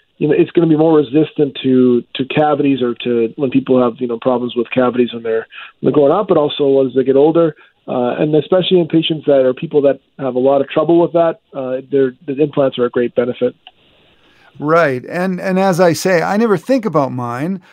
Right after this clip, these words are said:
Speaker 2: but I, I just treat it like another tooth. So people just have to, you know, floss and brush like regular, and, uh, the, the te-, the dental implant will be fine, right?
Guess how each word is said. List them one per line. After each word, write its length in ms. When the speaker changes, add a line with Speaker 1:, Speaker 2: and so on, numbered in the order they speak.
Speaker 2:
but 260
I, 320
I 140
just 260
treat 220
it 80
like 200
another 360
tooth. 400
So 240
people 320
just 220
have 240
to, 320
you 80
know, 160
floss 500
and 140
brush 480
like 300
regular, 640
and, 340
uh, 320
the, 240
the 160
te-, 340
the 260
dental 440
implant 340
will 100
be 120
fine, 340
right? 260